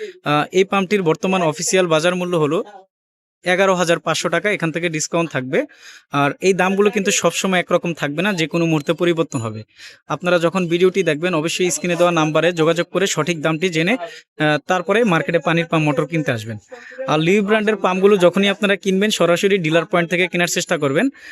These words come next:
আর ডিলার ছাড়া যদি আপনারা এই পাম্পগুলো কিনেন তাহলে হয়তোবা, আহ, দামে ঠকবেন নয়তোবা মালে ঠকবেন।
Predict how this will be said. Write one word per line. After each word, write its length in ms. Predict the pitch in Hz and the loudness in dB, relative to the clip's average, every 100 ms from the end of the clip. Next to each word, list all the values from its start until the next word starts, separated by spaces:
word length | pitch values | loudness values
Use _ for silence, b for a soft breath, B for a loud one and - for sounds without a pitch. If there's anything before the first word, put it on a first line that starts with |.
| B - | B -4
আর 100 | 151 | 0
ডিলার 300 | 156 185 190 | 2 2 2
ছাড়া 280 | - 190 | 0 0
যদি 280 | 185 180 185 | -2 -6 -2
আপনারা 260 | 185 190 185 | -2 -2 -4
এই 60 | |
পাম্পগুলো 380 | 185 165 160 180 | -4 -6 -6 -6
কিনেন 280 | 170 180 196 | -6 -6 -4
তাহলে 320 | 190 160 170 | -2 -2 0
হয়তোবা, 340 | 175 170 180 190 | 0 0 -2 -2
আহ, 880 | - - - - - 156 151 151 | -4 -18 -20 -12 -2 0 0 0
দামে 260 | 139 170 196 | -2 -2 -2
ঠকবেন 320 | 180 180 208 | -2 -2 0
নয়তোবা 300 | 190 160 156 | 0 -2 -2
মালে 260 | 151 156 165 - | -2 0 -2 -4
ঠকবেন। 320 | 139 113 110 | -10 -10 -14